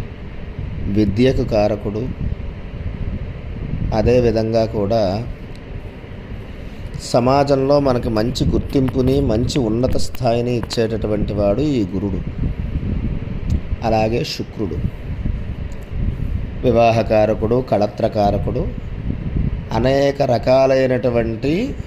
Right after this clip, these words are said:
సమాజంలో ఉండేటటువంటి వ్యక్తి యొక్క వ్యక్తిత్వాన్ని, స్థానాన్ని చూపించేటటువంటి వారు ఈ గురు శుక్రులు. అందుకు ఈ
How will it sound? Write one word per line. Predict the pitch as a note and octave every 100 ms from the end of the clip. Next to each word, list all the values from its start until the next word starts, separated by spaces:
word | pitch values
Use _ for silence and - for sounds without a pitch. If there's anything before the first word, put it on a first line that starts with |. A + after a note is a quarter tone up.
| - - - - - - - - - -
సమాజంలో | G#2+ A#2 C3+ C3+ C3+ C3+ C3+ C3+
ఉండేటటువంటి | B2+ B2+ B2 A#2+ A#2 A2+ A2+ A2+ A#2 C#3
వ్యక్తి | A2 G#2 D3
యొక్క | C#3+ C3+ B2
వ్యక్తిత్వాన్ని, | A2+ G2 - A#2+ - A#2+ A2 A2 A#2+ C#3
స్థానాన్ని | - - A2 G#2+ A#2 B2 A2+ B2 D#3+ E4+ - - - - - - - - -
చూపించేటటువంటి | B2 B2 C#3 B2+ B2 A#2+ A2+ A2+ G#2 G#2+ G2+ G#2
వారు | G2 G2 G#2 D3 G#3+ F#4+ - - - - - - -
ఈ | D3 C3+ G#2+
గురు | A#2
శుక్రులు. | B2 C3 - D#2+ D#2 - - - - - - - - - - - - F#2
అందుకు | F#2+ G2 B2+ E3+ G3 - - - - - - - -
ఈ | G#2+